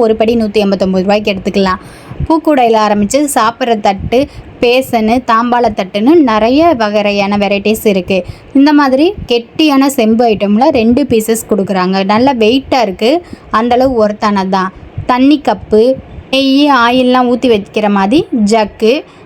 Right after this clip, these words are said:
சின்னதா கூட தண்ணி நம்ம யூஸ் பண்ணிக்கிறலாம். இந்த மாதிரி set of, அ, வெஞ்சன கிண்ணம், குழம்பு கிண்ணம்னு சொல்லுவோம் இல்லையா, அந்த மாதிரி கிண்ணம்லாம், பவுல்ஸ்லாம் வந்து ஃபோர் பீசஸ் எடுத்துக்கலாம். அந்த அளவுக்கு வெயிட்டா இருக்கு. இந்த மாதிரி சின்ன படியெல்லாம் ரெண்டுவா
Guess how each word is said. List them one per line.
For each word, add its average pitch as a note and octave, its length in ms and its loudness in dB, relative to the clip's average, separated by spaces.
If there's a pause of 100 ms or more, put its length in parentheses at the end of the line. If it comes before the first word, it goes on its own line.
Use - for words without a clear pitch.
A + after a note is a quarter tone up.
(200)
சின்னதா D#4 420 4
கூட B3+ 120 2 (120)
தண்ணி A#3 220 0 (160)
நம்ம A3 160 2
யூஸ் G#3+ 300 2
பண்ணிக்கிறலாம். G3 580 -2 (380)
இந்த C4 160 4
மாதிரி C4+ 300 2 (100)
set A3 300 -4
of, C4+ 100 -2 (160)
அ, A#3 80 4 (260)
வெஞ்சன A#3 420 0
கிண்ணம், A3+ 280 -2
குழம்பு A3 280 0
கிண்ணம்னு G#3+ 380 -2
சொல்லுவோம் G3+ 260 0
இல்லையா, G3 280 0
அந்த G3+ 160 -2
மாதிரி A3+ 160 0 (100)
கிண்ணம்லாம், A#3 580 2
பவுல்ஸ்லாம் A3+ 540 0
வந்து G3+ 180 0 (220)
ஃபோர் C#4 320 0
பீசஸ் C4 400 0
எடுத்துக்கலாம். G3+ 460 -2
அந்த A#3 200 0
அளவுக்கு B3 360 0
வெயிட்டா G#3 300 -2
இருக்கு. G3+ 220 -2
இந்த B3 160 4
மாதிரி C4 160 0 (100)
சின்ன C4 260 4
படியெல்லாம் A3+ 440 0
ரெண்டுவா A3 360 0